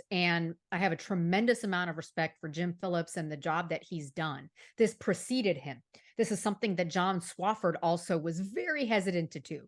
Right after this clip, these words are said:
He didn't want to go out there and have the pom-poms and, and rah-rah. And I think part of that is why the narrative is what it is. But at the same time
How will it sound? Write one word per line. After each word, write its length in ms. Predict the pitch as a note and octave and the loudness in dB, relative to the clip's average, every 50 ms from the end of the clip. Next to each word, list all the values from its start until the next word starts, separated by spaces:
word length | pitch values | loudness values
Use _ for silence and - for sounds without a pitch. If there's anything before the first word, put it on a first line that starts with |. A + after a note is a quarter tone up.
| _ _ - - - | _ _ -20 -8 0
He 160 | - D4 F4 | 4 6 6
didn't 200 | G4+ D#4+ B3 A3+ | 6 6 6 6
want 180 | A3 G#3+ G#3 | 6 6 4
to 40 | G3 | 4
go 220 | F3 E3 F3+ E3+ F3 | 6 6 6 6 6
out 240 | E3 D#3+ D#3+ - | 6 4 2 0
there 280 | - E3 E3+ F3+ F#3 E3+ | 0 0 2 2 2 0
and 100 | D#3 D#3 | -2 -4
have 180 | D#3+ E3+ E3 D#3+ | -4 -4 -4 -6
the 80 | E3+ | -8
pom-poms 640 | - - E3 E3 D#3+ E3 - - D#3+ D#3 E3 F3+ E3+ | -10 -8 -6 -6 -6 -6 -6 -6 -6 -4 -4 -4 -4
and, 180 | D#3+ D3 D3 - - | -4 -6 -8 -4 -2
and 180 | F3+ E3 D#3 | -2 -2 0
rah-rah. 540 | D3 D3+ D3 D3+ D3+ C#3+ C#3+ C#3+ D3+ F3+ A3 - - - - - - - - _ | -2 -2 -2 -4 -4 -4 -2 -2 -2 -2 -2 -4 -8 -20 -20 -20 -20 -20 -8 _
And 100 | - F#3+ | 0 4
I 140 | G3+ G#3 G#3 | 4 4 2
think 340 | G3+ - - A3+ A3 G#3 - - - _ _ _ _ _ _ - - | 2 2 2 2 2 2 0 -6 -18 _ _ _ _ _ _ -4 0
part 220 | A#3 B3 C#4 D4 | 2 4 4 4
of 100 | C4+ G#3 | 4 4
that 200 | G#3+ A3 A3 G#3+ | 6 6 6 6
is 160 | G#3+ G3 F#3 F3 | 6 4 2 2
why 220 | F3 F#3 G3 G3+ | 4 4 6 6
the 100 | F#3+ F#3 | 4 4
narrative 500 | F3 F3+ G3 G#3+ A3 G#3 F#3 F#3 F3 D#3+ | 2 2 2 0 0 0 0 -2 -2 -2
is 300 | - G3 G3+ G3+ F#3+ F#3 | -2 -2 0 0 0 0
what 180 | F3 F3+ E3+ D#3+ | 0 -2 0 0
it 80 | D3 | 2
is. 340 | G3+ B3+ G#3 C#3+ C#3+ - - _ _ _ - | 2 2 2 2 -2 -8 -16 _ _ _ 4
But 120 | C4 A#3+ | 4 6
at 100 | A#3+ A#3+ | 4 4
the 60 | A3+ | 2
same 300 | - - C4+ C4+ B3+ G#3+ | 0 2 2 2 2 0
time 600 | - - - D4 E4+ A#3 F3+ D#3+ D#3+ D#3+ E3+ E3 | -2 -4 -4 -2 0 2 2 2 0 -2 -4 -6